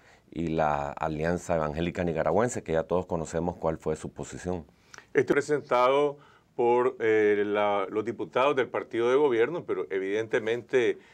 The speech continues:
Speaker 2: representando el interés del Ejecutivo. El viernes, por primera vez en un mes, se pronunció sobre este tema el comandante Ortega y hizo referencia específica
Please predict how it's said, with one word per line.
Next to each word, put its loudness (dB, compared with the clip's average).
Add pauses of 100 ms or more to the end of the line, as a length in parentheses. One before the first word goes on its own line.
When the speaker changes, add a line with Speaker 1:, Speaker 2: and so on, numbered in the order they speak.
(140)
Speaker 2:
representando -2
el -2
interés -2
del 4
Ejecutivo. 0
El -2
viernes, 2
por -2
primera 0
vez 2
en -2
un -4
mes, -2
se -2
pronunció -4
sobre 0
este -4
tema 2 (400)
el -4
comandante 0
Ortega 4
y -4
hizo 2
referencia 0
específica -2